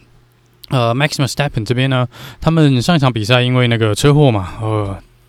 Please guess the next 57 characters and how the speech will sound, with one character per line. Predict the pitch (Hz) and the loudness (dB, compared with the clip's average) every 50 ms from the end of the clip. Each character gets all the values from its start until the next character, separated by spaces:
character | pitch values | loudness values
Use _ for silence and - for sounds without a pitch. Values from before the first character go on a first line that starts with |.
| _ | _
就 | - 107 | -12 -10
是 | 104 110 113 | -8 -8 -8
不 | 101 - _ - - | -10 -6 _ -4 -2
太 | 143 143 131 | 0 0 0
能 | 113 107 101 | 0 -2 -2
再 | - 120 | -2 -2
去 | 107 - - 117 104 | -2 -2 -4 -6 -6
讲 | - - 98 | -6 -8 -10
的 | 101 101 | -10 -8
那 | 107 113 | -6 -6
个 | 113 | -6
车 | 107 - 117 110 | -4 -2 -2 0
祸。 | 120 127 110 101 - - - - - - - - - - - - - - | 2 2 2 0 -2 -6 -14 -18 -18 -18 -20 -20 -20 -20 -20 -20 -18 -16
这， | - - 143 143 143 139 135 135 131 127 120 117 | -6 -2 0 0 2 2 2 2 2 2 0 0
他 | - 147 151 160 165 | 0 0 0 2 2
们 | 165 160 156 143 135 123 120 113 104 | 2 4 4 4 4 2 0 0 0
本 | - 117 | 0 0
来 | 104 107 110 113 | 2 2 0 0
是 | 123 147 151 151 147 143 135 127 117 107 - - - - - - - _ | 0 0 0 2 2 2 0 0 -2 -4 -6 -14 -20 -20 -20 -20 -8 _
用 | 156 156 151 139 127 120 113 | 2 2 4 4 2 0 0
这 | - 120 110 | 0 0 0
个 | 117 107 104 | 0 0 0
上 | - 165 160 | 2 2 2
一 | 135 | 2
场 | 123 113 | 2 0
比 | 104 101 | -2 -2
赛 | 98 127 123 | -2 0 0
的 | 117 110 107 | 2 0 0
引 | 104 104 95 | -2 -4 -6
擎， | - - - 104 104 110 110 110 | -6 -6 -6 -4 -6 -6 -4 -2
然 | 113 110 | 0 0
后 | 123 123 | 2 0
想 | 110 113 98 | 0 0 0
说 | 101 120 123 | 0 0 0
应 | 127 | 0
该 | 127 123 | -2 0
没 | 127 127 | 0 0
有 | 113 | 0
问 | 110 127 139 120 | 0 0 0 -2
题 | - - 101 101 | -2 -6 -8 -8
哦。 | 98 92 - - - - - - - - - | -8 -10 -12 -16 -20 -20 -20 -20 -20 -18 -6
然 | - 131 | -4 -4
后 | 139 | -2
据 | - 185 185 | 0 -2 0
说 | 165 185 180 | 2 2 2
这 | 175 185 | 2 2
个 | 175 170 | 2 2
引 | 147 123 113 | 0 0 0
擎 | - 117 110 | 0 -2 0
呢， | 113 120 120 127 | 0 0 0 -2
是 | 131 - 147 139 | 0 0 0 0
有 | 117 104 | 0 -2
被 | 104 123 127 127 123 117 113 110 | 0 0 0 0 0 0 -2 -4
送 | 107 - - 175 156 123 110 101 | -6 -4 -4 -4 -4 -4 -6 -8
回 | - 113 110 98 95 101 | -6 -6 -6 -4 -6 -8
这 | 101 - 120 110 | -10 -8 -8 -6
个 | 110 107 101 98 | -6 -6 -6 -6